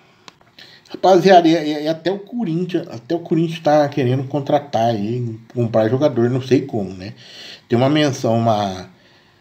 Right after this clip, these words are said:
uma reportagem no, no, no site identidade corintiana ponto com, hein? A mídia corintiana. Corinthians quer contratar, né, em definitivo, o Yuri Alberto. O problema é que o Zenit, né, do Yuri Alberto,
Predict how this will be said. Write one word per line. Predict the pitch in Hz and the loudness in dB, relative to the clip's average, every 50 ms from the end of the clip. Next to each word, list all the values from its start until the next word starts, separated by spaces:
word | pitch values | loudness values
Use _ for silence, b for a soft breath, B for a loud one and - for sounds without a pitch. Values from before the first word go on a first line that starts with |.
| b _ | b _
uma | - 92 98 95 92 95 95 98 101 101 98 98 95 90 | -10 -8 -6 -6 -6 -6 -6 -4 -2 0 0 0 0 -2
reportagem | 95 123 123 - 107 - - - 113 117 127 131 | -2 -4 -2 -2 -4 0 2 2 2 2 0 -2
no, | 123 117 113 | -2 -2 -2
no, | 113 117 113 113 | -2 -4 -4 -4
no | 123 123 131 123 123 | -2 -2 -2 -4 -4
site | - - 127 131 143 139 - 135 | 0 0 2 2 2 -2 -4 -6
identidade | 117 123 120 110 123 160 202 196 - - 120 - 147 175 185 165 | -6 -6 -8 -4 -4 -4 -4 -4 -6 -4 0 2 2 2 0 -2
corintiana | - - 185 180 170 131 - - 139 160 160 | -4 -4 -2 -2 -2 -4 -4 -4 -4 -4 -4
ponto | 160 - 175 165 - 233 | -4 -4 -6 -4 -4 -8
com, | 226 - - 123 117 113 107 104 | -8 -6 -4 -4 -2 -2 -4 -4
hein? | 120 131 131 123 - 95 95 92 | -6 -8 -8 -10 -14 -16 -14 -12
A | 101 | -12
mídia | 101 101 104 107 113 127 151 | -10 -8 -6 -4 -2 -2 -2
corintiana. | - - 180 185 196 185 - 127 110 95 87 - - B B B B B B B B B _ | 0 0 0 0 0 0 -2 -2 -2 -2 -4 -10 -16 B B B B B B B B B _
Corinthians | - 147 151 196 202 247 226 214 | 4 4 4 4 4 0 -2 -2
quer | - - 160 156 160 185 185 185 | 2 2 4 4 4 4 2 2
contratar, | 208 208 190 196 190 165 - - - 156 165 175 202 226 226 202 | -2 -4 2 4 4 4 4 4 4 6 6 6 4 2 0 -2
né, | 131 131 143 175 175 139 120 107 | -4 -4 -4 -4 -4 -6 -6 -6
em | 107 127 151 | -6 -4 -4
definitivo, | 143 160 160 - 165 156 131 - - - 170 190 180 196 | -4 -4 -4 -4 -4 -4 -4 -6 -8 -4 -4 -2 -2 -2
o | 196 - 180 208 - - | -4 -2 -2 -4 -2 -2
Yuri | 160 147 180 214 226 | 0 2 2 4 4
Alberto. | 247 233 180 135 131 131 127 - - - _ _ _ _ _ B B B B B B B B B B B B B | 4 4 6 6 4 4 2 -2 -12 -18 _ _ _ _ _ B B B B B B B B B B B B B
O | 196 196 | -6 -6
problema | - - 254 226 185 160 180 220 247 220 | -2 4 4 4 6 6 4 6 4 2
é | 190 | 0
que | - - 226 | 0 -2 0
o | 220 190 135 | 0 0 -2
Zenit, | 117 - - - 139 190 226 247 220 160 - - - 120 | -4 -8 -6 2 2 2 4 4 0 -2 -2 -4 -10 -8
né, | 113 127 127 | -8 -6 -6
do | 110 110 120 | -4 -4 -4
Yuri | 117 117 123 123 120 | -2 -2 -2 -2 -2
Alberto, | 117 110 98 131 151 190 202 208 - 226 196 | -2 0 2 4 4 4 2 0 -2 -8 -12